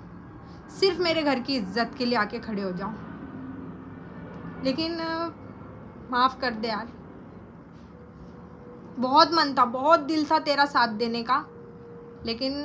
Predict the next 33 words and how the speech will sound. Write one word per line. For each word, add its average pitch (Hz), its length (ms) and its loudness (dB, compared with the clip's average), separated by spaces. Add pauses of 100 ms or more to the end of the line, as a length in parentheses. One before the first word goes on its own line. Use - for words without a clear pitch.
(120)
एक 320 240 2
मजबूरी 285 460 4
ने, 302 120 0
एक, 285 180 2 (440)
एक 349 240 0
चीज़ 320 280 4
ने 302 100 2
पैर 247 260 2
बांध 208 280 4
रखे 208 300 -2
थे, 247 60 -2 (680)
वरना 247 200 4
पूरे 294 340 6
सपोर्ट 247 400 2
में 240 160 2
थे 262 220 -2 (140)
सब, 320 340 6
एक 285 200 0
एक 302 180 4
जन 311 220 6
तेरे 262 220 4
सपोर्ट 202 420 -4
में 190 140 -2
था, 208 120 -8 (840)
क्योंकि 220 180 -2
सच 269 240 0
में 285 140 2
तेरे 254 180 2
साथ 240 240 2
वहाँ 226 160 2
गलत 214 320 -2
हुआ 165 220 -2
था, 233 200 -12